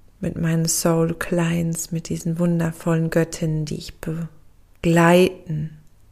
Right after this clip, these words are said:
darf in ihrer Metamorphose und Entfaltung. Ich nehme momentan wahr,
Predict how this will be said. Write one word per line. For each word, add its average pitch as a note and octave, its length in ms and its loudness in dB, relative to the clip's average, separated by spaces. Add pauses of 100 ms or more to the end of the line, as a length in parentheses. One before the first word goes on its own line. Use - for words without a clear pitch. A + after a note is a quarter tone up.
(300)
darf D3+ 400 -4
in D#3 100 -2
ihrer D#3+ 360 -2
Metamorphose D#3 1000 -2
und D3+ 200 -6
Entfaltung. D#3 760 -8 (4000)
Ich - 160 -2
nehme G#3+ 420 8
momentan F3+ 840 2
wahr, E3+ 560 2